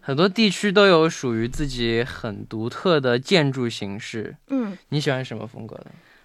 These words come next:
Speaker 2: 嗯，如果是韩国的话，比较喜欢汉屋，就韩屋嘛，
Speaker 1: 那是什么？
Speaker 2: 就是比较传统的韩国的这个房屋。
Speaker 1: 那是长什么样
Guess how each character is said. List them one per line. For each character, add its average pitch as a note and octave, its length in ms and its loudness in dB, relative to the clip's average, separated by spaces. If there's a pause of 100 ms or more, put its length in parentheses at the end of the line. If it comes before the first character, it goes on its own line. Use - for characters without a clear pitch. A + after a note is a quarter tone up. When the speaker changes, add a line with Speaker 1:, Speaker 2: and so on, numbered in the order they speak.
(200)
Speaker 2:
嗯， A3+ 580 -4
如 D#4+ 100 0
果 D4 100 4
是 B3+ 80 -4
韩 A3 320 -2
国 D4 120 2
的 A#3 100 -2
话， A#3 100 0
比 G3+ 140 -8
较 G#3+ 160 -2
喜 - 240 -8
欢 F#3+ 180 -12
汉 D#4+ 240 -4
屋， C#4+ 160 -2 (480)
就 A#3+ 140 -4
韩 F#3 260 -6
屋 G#3+ 160 -6
嘛， G3 220 -8 (300)
Speaker 1:
那 D3 80 -4
是 C#3 60 4
什 C3+ 80 4
么？ G#3+ 60 0
Speaker 2:
就 - 60 -6
是 G3+ 60 -4
比 - 20 -4
较 A3 220 0
传 G3+ 340 -6
统 A#3+ 260 -6
的 E3 460 -8
韩 E3 200 -12
国 F#3+ 180 -8
的 E3+ 120 -12
这 E3 120 -14
个 E3 120 -12
房 D#3+ 320 -12
屋。 F#3+ 220 -10
Speaker 1:
那 D#3+ 100 -8
是 D3 140 -6
长 - 160 -12
什 - 100 -20
么 - 60 -18
样 - 100 -18